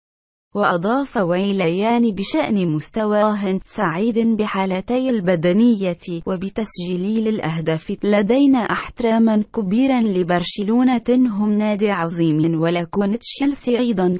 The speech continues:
كذلك. نريد أن نقوم بعملنا بشكل جيد، وهو عمل مثالي للتأهل للدور القادم." وتابع ويليان: "دوري الأبطال يختلف عن البريمير ليج.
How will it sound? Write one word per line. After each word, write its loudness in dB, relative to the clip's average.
كذلك. -4
نريد 0
أن 0
نقوم 0
بعملنا 0
بشكل -2
جيد، 0
وهو 0
عمل 2
مثالي 0
للتأهل 2
للدور 0
القادم." -4
وتابع 2
ويليان: -2
"دوري 0
الأبطال -2
يختلف -2
عن -2
البريمير 0
ليج. -4